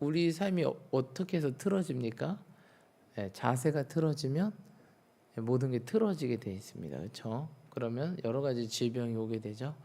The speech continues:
그런 것처럼, 어, 우리 인생이 제일 중요한 게 이 균형과 조화입니다. 그래서 성경에 뭐라고 말했죠? 우리 이번 주 여호수아 했는데, "네가 뭐하라? 좌로나 우로나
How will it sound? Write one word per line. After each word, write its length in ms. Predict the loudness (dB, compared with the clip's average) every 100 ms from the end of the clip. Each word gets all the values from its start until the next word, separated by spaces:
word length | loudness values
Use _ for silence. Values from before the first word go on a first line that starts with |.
| -20 -20 -14
그런 160 | -8 -4
것처럼, 480 | -4 -6 -6 -4 -4 -10 -14 -14 -12 0
어, 240 | 4 6
우리 200 | 6 6
인생이 380 | 4 4 4 4
제일 180 | 6 4
중요한 520 | 4 2 4 4 2
게 340 | 2 2 2 0
이 100 | -4 -6 -2
균형과 440 | 4 6 8 6
조화입니다. 760 | 0 -2 -4 -4 -8 -10 -12 -16 -20 -10
그래서 300 | -4 0 0
성경에 400 | 2 2 2 2
뭐라고 340 | 4 4 4 2
말했죠? 540 | 2 0 0 -2 -4 -4
우리 240 | -2 2 2
이번 280 | 2 0 0
주 140 | 2
여호수아 420 | 6 6 4 2
했는데, 440 | 0 0 -2 -4 -2
"네가 420 | 0 2 2 0 -8 -18 -20 -4
뭐하라? 500 | 4 6 6 4 0 -6 -18 -14
좌로나 720 | 4 8 10 10 10 8 6 -10 -20 -20 -20 -14 2
우로나 600 | 6 8 8 8 8